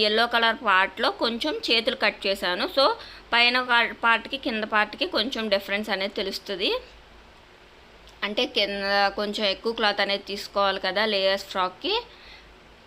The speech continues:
So ఇలాగ డబల్ స్టిచ్ వేసి కుట్టేసేసాను.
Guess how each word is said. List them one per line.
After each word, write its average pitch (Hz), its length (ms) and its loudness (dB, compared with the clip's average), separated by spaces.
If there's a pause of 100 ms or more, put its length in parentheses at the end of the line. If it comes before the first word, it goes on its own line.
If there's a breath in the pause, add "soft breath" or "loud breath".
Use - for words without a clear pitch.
(1300)
So 220 100 0 (1080)
ఇలాగ 214 240 2 (140)
డబల్ 208 260 2
స్టిచ్ 220 260 -6
వేసి 208 240 -2
కుట్టేసేసాను. 208 760 -2